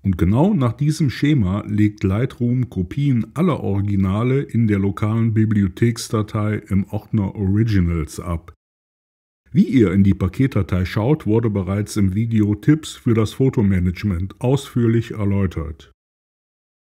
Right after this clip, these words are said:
Kommen wir zum Punkt Personen. Aktiviert ihr die Personenansicht, analysiert Lightroom eure Fotos, um Modelle von Gesichtern zu erstellen und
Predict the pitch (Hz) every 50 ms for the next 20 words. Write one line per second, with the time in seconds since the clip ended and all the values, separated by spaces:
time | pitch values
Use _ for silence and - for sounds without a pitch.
0 | _ _ _ _ _ _ _ - 131 139 156 156 143 131 123 - - - 117 101
1 | - 127 123 127 135 127 - - - - 107 104 101 95 92 104 104 104 101 95
2 | 82 78 76 78 78 - - - - - _ - - - _ - 98 90 95 151
3 | 247 240 - - - 98 95 95 90 90 95 92 - 104 95 92 87 107 135 151
4 | 123 101 92 - 92 90 90 90 82 82 101 139 170 - - - - - - 101
5 | 101 101 95 95 95 87 82 104 120 107 - - 87 85 98 127 135 - - 165
6 | 165 170 170 165 - 92 92 90 82 87 - - - 127 151 160 - 170 190 185
7 | - - - - 107 101 107 98 92 90 85 85 101 120 139 156 143 - - 113
8 | 101 101 101 87 92 87 82 95 135 139 - - - 135 131 135 - - - 135
9 | 123 113 120 - - 135 127 127 127 127 131 131 - - 98 95 92 90 -